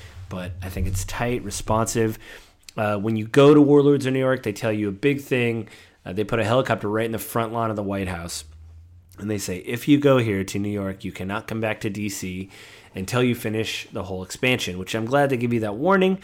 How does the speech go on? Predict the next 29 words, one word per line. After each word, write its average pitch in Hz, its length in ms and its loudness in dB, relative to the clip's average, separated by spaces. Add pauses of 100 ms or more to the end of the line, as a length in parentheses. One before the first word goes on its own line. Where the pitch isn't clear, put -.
(320)
but 123 80 -4
it 120 40 -2
does 123 200 2
kinda 98 200 -4
suck 131 360 -4
because 98 400 -8
last 101 260 -6
night 107 240 -4
I 92 120 -10
was 92 120 -10
trying 95 340 -8
to - 120 -14
defeat, 101 480 -8 (340)
uh, 87 160 -10
the 90 120 -10
main 92 340 -6
villain, 139 580 2 (240)
Aaron 98 280 -6
Keener, 151 600 2 (220)
hence 120 420 -4
me 104 340 -4
titling 101 460 -6
the 98 80 -6
episode 95 360 -8
The 87 60 -14
Downfall 95 420 -8
of 95 100 -8
Aaron 98 240 -10
Keener. 143 480 0